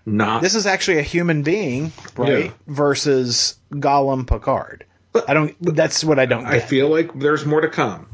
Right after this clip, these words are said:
Speaker 1: Right? 'Cause, yeah, it
Speaker 2: Okay.
Speaker 1: doesn't quite make sense to me, and I feel like, and we've asked, every time we've asked a question during this season of Picard, it has been answered.
Speaker 2: Mm-hmm.
Speaker 1: So I feel like, I feel like there, there's more to it that's just yet to be revealed. And they, they even,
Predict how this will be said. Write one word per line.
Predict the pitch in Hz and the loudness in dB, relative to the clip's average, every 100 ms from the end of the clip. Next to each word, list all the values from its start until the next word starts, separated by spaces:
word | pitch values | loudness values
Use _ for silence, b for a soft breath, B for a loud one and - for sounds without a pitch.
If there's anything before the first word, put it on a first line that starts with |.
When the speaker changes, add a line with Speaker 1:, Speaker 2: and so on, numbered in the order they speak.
| - - | -12 -2
Speaker 1:
Right? | 135 | -2
'Cause, | 151 147 - | 0 -2 0
yeah, | 160 104 | -2 -2
it | |
Speaker 2:
Okay. | 156 | -2
Speaker 1:
doesn't | 214 208 185 | 0 0 -4
quite | - - 139 139 135 _ - - | -8 -10 -4 -4 -6 _ -18 -14
make | 113 113 110 | -2 -2 0
sense | - 117 127 | -2 -2 0
to | 147 | 0
me, | 143 139 | 2 2
and | 113 | 2
I | |
feel | 110 139 135 | 2 2 4
like, | 123 117 - B B B | 4 0 -4 B B B
and | 160 | 0
we've | 190 196 | 2 2
asked, | 151 147 - - | 0 -2 -6 0
every | 180 233 | 2 2
time | 208 185 | 2 2
we've | 165 | 2
asked | 131 123 123 | 2 2 0
a | |
question | - 107 - 156 156 151 _ _ _ - - | 0 -2 0 0 -2 -4 _ _ _ -18 -8
during | 120 135 131 | 0 2 4
this | 131 - | 0 2
season | 139 127 | 0 0
of | 135 | -2
Picard, | 143 143 135 - | 0 0 0 2
it | 117 | 2
has | 117 117 | 4 2
been | 113 110 | 2 2
answered. | 110 117 160 175 - _ _ - - | 2 0 0 0 -6 _ _ -18 -8
Speaker 2:
Mm-hmm. | 123 113 120 - | -6 -6 -8 -6
Speaker 1:
So | - 156 | 0 2
I | 147 | 2
feel | 147 202 190 | 2 0 2
like, | 170 151 127 - - - | 4 2 0 -6 -10 -2
I | 160 | 0
feel | 160 226 202 | 2 2 2
like | 190 147 87 117 | 2 0 -4 -6
there, | 127 151 156 170 170 _ | -6 -4 0 0 -2 _
there's | 165 143 | 0 2
more | 160 156 | 2 2
to | 139 139 113 | 2 2 2
it | 110 | 2
that's | 110 117 - | 2 2 2
just | - 113 120 | 0 0 2
yet | 110 101 | 2 2
to | |
be | 104 98 | 2 2
revealed. | 98 104 - 143 | 0 -2 -2 0
And | 208 | 2
they, | 233 | 0
they | 208 226 | 0 0
even, | 240 240 | 2 0